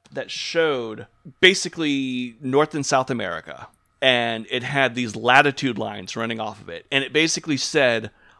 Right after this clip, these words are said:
what was on the same la-, line of latitude. For whatever reason, it's hard to kind of, if you're used to a kind of an American-centric view of the world,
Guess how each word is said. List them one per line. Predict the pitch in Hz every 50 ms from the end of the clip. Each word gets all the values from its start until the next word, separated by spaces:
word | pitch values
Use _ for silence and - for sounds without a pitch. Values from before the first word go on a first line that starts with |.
| _ -
what | 120 127 131 143 143 -
was | 147 127 110 -
on | - 127 127 127
the | 123 120
same | 113 - - 123 117 113 107
la-, | 107 110 113 107 107 -
line | 117 117 113 113 110
of | 110 101 104
latitude. | 107 107 107 101 95 92 - 87 73 - _ _ _ _ _
For | - 156
whatever | 151 151 175 202 233 220 214 202
reason, | 190 202 214 220 185 156 131 120 117 113
it's | 131 135 - -
hard | - - - - 175 170 175 180 185 175 170 -
to | - - - 180 160 143
kind | - - - 156 147 147 143 135
of, | 135 131 123 120 117 110 - _ _ _ _ _ _ _ _ -
if | 196 170 - -
you're | 214 269 285
used | 254 202 180 202 214 220 - - -
to | - 202 185 175 170 - -
a | 147 -
kind | - 160 156 147
of | 135
an | 131 127
American-centric | 120 120 123 127 135 143 135 147 120 - - - 139 135 - - 127 113 107 95 _ - _ _
view | - 117 127 139 151 160 151 147
of | - -
the | 123
world, | 110 - 165 202 202 143 110 101 90 87 87 -